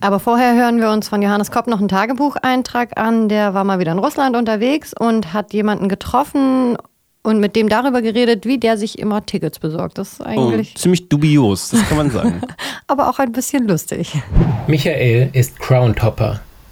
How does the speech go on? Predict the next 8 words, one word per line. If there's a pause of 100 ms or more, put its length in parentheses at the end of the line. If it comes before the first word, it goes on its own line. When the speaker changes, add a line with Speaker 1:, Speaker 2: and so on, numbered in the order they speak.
(160)
Speaker 3:
Ich
habe
ihn
am
Flughafen
von
Moskau
getroffen.